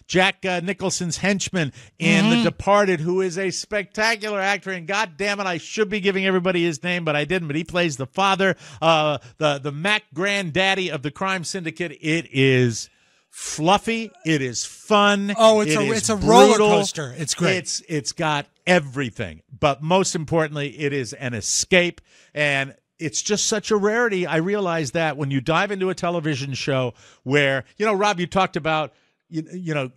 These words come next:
Speaker 1: getting out of yourself and going somewhere else. You
Speaker 2: Yeah.
Speaker 1: can do that with, uh, with content like this. You can
Speaker 2: You
Speaker 1: really just
Speaker 2: absolutely can.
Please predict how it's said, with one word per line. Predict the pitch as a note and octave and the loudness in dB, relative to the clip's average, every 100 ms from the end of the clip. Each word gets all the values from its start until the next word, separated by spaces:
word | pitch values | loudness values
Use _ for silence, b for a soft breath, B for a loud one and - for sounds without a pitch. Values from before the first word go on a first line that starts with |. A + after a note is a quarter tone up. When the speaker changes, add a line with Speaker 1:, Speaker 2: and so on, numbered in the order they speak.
| A2+ | -4
Speaker 1:
getting | G2+ E3+ F3+ | 2 2 2
out | E3 E3 | 0 -2
of | D3 | -4
yourself | C#3 - D3+ A2 - | -6 -4 -4 -6 -8
and | A2 | -6
going | C3+ C3 C3 | -4 -2 -4
somewhere | - C3+ B2 | -6 -4 -4
else. | B2+ A2 | -4 0
You | D4+ | 4
Speaker 2:
Yeah. | D4+ | 4
Speaker 1:
can | |
do | F#3 G3+ | 4 4
that | F#3+ | 4
with, | D#3+ D3+ D3 | 2 -2 -2
uh, | C3 B2+ | -4 -2
with | B2+ - | -6 -4
content | D3 C3+ C#3 A2+ | -4 -2 -4 -4
like | A2+ - | -6 -6
this. | F#2 - | -8 -8
You | A#2+ | -6
can | B2 | -2
Speaker 2:
You | D#3+ | 2
Speaker 1:
really | F#3 | 4
just | F3 D3 | 4 2
Speaker 2:
absolutely | C#3 F3+ | 2 0
can. | D#3+ E3 B2+ | -4 -6 -8